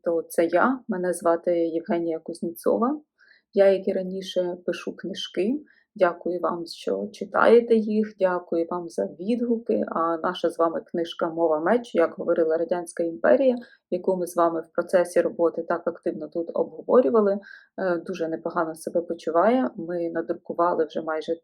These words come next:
третій наклад, е, повиправляли деякі неточності, які там були. Е, і загалом маю багато відгуків, е, про цю книжку. Рада, що її читацька доля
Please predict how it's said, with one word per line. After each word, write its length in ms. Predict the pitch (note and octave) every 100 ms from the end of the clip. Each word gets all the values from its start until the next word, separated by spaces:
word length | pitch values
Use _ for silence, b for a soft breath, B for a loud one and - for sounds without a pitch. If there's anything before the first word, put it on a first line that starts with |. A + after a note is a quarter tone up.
| -
третій 520 | F3 D#3+ - - -
наклад, 400 | E3+ G3 C4 - - _ _ B B B _
е, 80 | E3
повиправляли 680 | E3 D#3+ D#3+ E3+ D#3+ E3+ E3+
деякі 360 | E3 D#3+ D#3 D#3+
неточності, 760 | D3+ - F#3+ A3+ B3+ B3 -
які 260 | A#3 A3+ A3+
там 220 | A3+ G#3+
були. 380 | G#3 G#3+ G#3+ G#3+ G#3+ B B B -
Е, 200 | E3+ E3+
і 500 | E3+ - F#3 G#3+ G#3 -
загалом 720 | - D#3+ E3+ E3 F#3+ G#3+ F#3+ - F3
маю 300 | F#3 F3 E3
багато 600 | - G#3+ F#3+ F#3 E3+ E3 F3
відгуків, 560 | - G#3 F#3+ E3+ - D#3+ - -
е, 180 | E3+
про 220 | E3 - E3
цю 140 | -
книжку. 560 | - - - - F3 F3
Рада, 360 | - F3 F#3+ E3
що 240 | - -
її 480 | E3 D#3+ E3 E3+ -
читацька 520 | - D3+ D#3+ D#3 -
доля 380 | - F3+ G#3+ F3